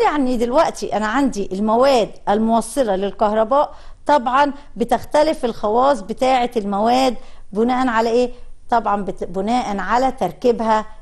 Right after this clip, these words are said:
الذري. يبقى كل مادة التركيب الذري بتاعها بيختلف عن المادة الإيه؟ عن المادة التانية. وقلنا كمان إن أنا عندي صور المادة، إما أن تكون المادة دي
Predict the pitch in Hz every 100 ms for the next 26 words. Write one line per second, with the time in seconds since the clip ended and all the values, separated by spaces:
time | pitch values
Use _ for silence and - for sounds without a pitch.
0 | - 185 185 294 277 214 196 180 175 -
1 | 359 339 247 240 226 202 262 - - 196
2 | - 202 196 320 294 240 196 277 254 262
3 | - 311 320 359 - - 240 254 - 311
4 | 311 - 214 233 226 240 214 226 226 226
5 | 233 240 - - 214 254 254 240 - 175
6 | 180 196 226 214 277 277 302 277 254 -
7 | - - 220 247 262 311 294 254 220 208
8 | 247 277 202 196 226 269 254 294 294 269
9 | 277 - - - - 339 330 302 - 240
10 | 240 262 277 220 302 302 - - - 349
11 | 381 320 262 247 247 247 240 180 113 196
12 | 226 254 202 226 220 233